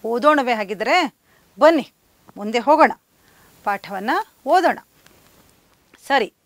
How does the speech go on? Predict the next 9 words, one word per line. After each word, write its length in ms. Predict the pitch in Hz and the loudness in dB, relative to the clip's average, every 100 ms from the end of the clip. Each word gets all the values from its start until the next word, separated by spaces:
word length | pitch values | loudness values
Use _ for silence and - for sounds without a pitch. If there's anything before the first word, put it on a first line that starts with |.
| _ _ _ _ | _ _ _ _
ಪಾಠದ 300 | - 349 320 | -2 0 0
ಹೆಸರು 240 | 294 - 277 | -4 -6 -6
ಏನಿದೆ? 320 | 277 254 247 262 285 285 _ _ _ _ - | -4 -2 -2 -2 -4 -10 _ _ _ _ -6
ನೀರು 360 | 294 359 330 - | -2 -2 -2 -4
ಕೊಡದ 240 | 226 190 302 311 | -10 -10 -8 -4
ನಾಡಿನಲ್ಲಿ. 480 | 202 220 214 165 - _ _ _ _ _ - | -4 -4 -8 -12 -14 _ _ _ _ _ -14
ಚಿತ್ರ 200 | 262 - 294 | -8 -2 -2
ನೋಡ್ತಾ 200 | 277 277 302 | -2 -2 -4
ಇದ್ದೀರಲ್ವಾ? 400 | 247 262 254 | -2 -4 0